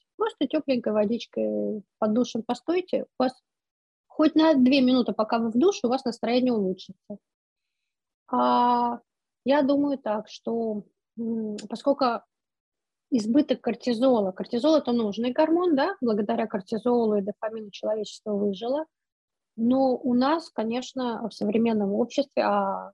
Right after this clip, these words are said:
особенно сейчас то, что происходит, это переизбыток кортизола, поэтому уровень кортизола нужно сниз-, снижать. Так вот, душ, он снижает очень хорошо уровень кортизола. А кортизол, он вас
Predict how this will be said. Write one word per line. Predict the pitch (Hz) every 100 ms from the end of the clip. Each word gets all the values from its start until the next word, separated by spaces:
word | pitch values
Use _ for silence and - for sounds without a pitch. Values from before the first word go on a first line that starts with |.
| _
особенно | _ 202 202
сейчас | - 202 - 277
то, | -
что | 254 226
происходит, | - 220 - 311 320
это | 226 247
переизбыток | 240 233 202 208 196 190
кортизола, | - - 202 208 202 196 -
поэтому | 269 294 285 - _
уровень | 277 269 226 208
кортизола | 202 - 214 311 330
нужно | 226 269 269
сниз-, | 247 - 220 202 -
снижать. | - 247 208 196 190 - _ _ _ _ -
Так | 208
вот, | 254 240 - 226
душ, | 302 480 -
он | 320 370
снижает | - 254 247 233 220 208
очень | 208 214
хорошо | 226 220 - 349 370 -
уровень | 240 269 254 226
кортизола. | - - - 180 202 196 196
А | -
кортизол, | - 240 254 330
он | 285 240
вас | 247